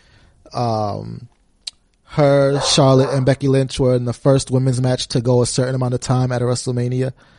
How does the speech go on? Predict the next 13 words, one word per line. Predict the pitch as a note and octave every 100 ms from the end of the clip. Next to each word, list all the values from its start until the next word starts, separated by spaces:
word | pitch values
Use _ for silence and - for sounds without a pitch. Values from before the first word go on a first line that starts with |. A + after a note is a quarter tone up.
| _ _ _ _ -
I | -
think | B2+
it | B2+
was | A2+ -
over, | B2+ B2 A#2
like, | A2+ A2 - _ - -
over | A2+ A2+ -
eight | B2+
minutes | A#2 B2+ -
or |
something | - C3
like | B2+ B2
that. | B2 A#2+